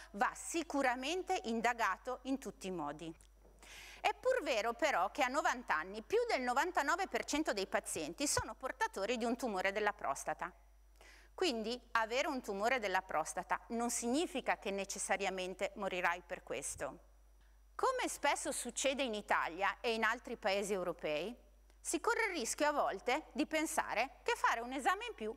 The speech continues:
non possa far male. Fare il P S A a un quarantenne che non ha una familiarità per tumore della prostata o a un ultraottantenne è perfettamente inutile. Serve solo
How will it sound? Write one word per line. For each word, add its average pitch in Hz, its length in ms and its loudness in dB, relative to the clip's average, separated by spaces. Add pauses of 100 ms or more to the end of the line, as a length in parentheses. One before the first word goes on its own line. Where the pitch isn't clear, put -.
non 415 200 2
possa 208 320 2
far 175 240 0
male. 160 540 -2 (640)
Fare 508 260 4
il 320 60 0
P 254 200 -2
S - 160 -2
A 240 320 2
a 247 140 0
un 262 120 -4
quarantenne 226 1120 -2 (100)
che 254 140 2
non 240 160 2
ha 285 100 4
una 339 160 0
familiarità 214 720 0
per - 220 -8
tumore 214 360 -2
della 185 280 2
prostata 165 640 -4
o 254 120 4
a 254 80 6
un 233 120 -6
ultraottantenne 202 1000 -2 (180)
è 480 140 6
perfettamente 349 680 0
inutile. 180 760 0 (560)
Serve 311 360 0
solo 415 440 2